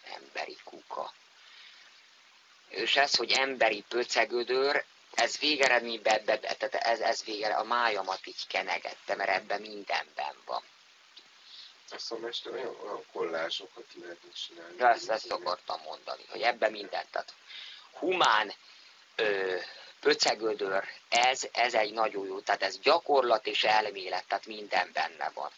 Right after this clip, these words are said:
Speaker 1: Na, ezt akartam csak, tehát ez nagyon jó volt, tehát gratulálok.
Speaker 2: Ilyen, ilyen, ilyen kollázs, azok ugranak be így, hogy ilyen, ilyen baltos kollázs, hogy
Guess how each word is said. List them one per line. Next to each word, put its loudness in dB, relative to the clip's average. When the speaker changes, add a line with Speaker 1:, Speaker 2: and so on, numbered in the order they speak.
Speaker 1:
Na, 2
ezt 2
akartam 0
csak, 4
tehát 2
ez 0
nagyon 2
jó -4
volt, -6
tehát 0
gratulálok. -4
Speaker 2:
Ilyen, -8
ilyen, -10
ilyen -10
kollázs, -4
azok -18
ugranak -12
be -14
így, -14
hogy -18
ilyen, -20
ilyen -20
baltos -14
kollázs, -16
hogy -20